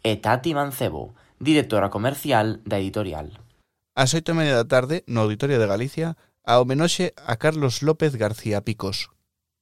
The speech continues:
Speaker 2: da Real Filarmonía de Galicia, nas Xornadas de Música Contemporánea.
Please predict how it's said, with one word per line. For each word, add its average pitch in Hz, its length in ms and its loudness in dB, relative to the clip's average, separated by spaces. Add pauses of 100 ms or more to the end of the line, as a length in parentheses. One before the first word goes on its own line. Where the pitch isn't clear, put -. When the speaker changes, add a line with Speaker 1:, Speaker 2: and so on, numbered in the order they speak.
(420)
Speaker 2:
da 131 220 2
Real 131 260 6
Filarmonía 104 640 0
de 104 80 -4
Galicia, 151 480 -2 (240)
nas 123 240 2
Xornadas 151 400 0
de 110 160 -2
Música 107 320 -4
Contemporánea. 110 720 0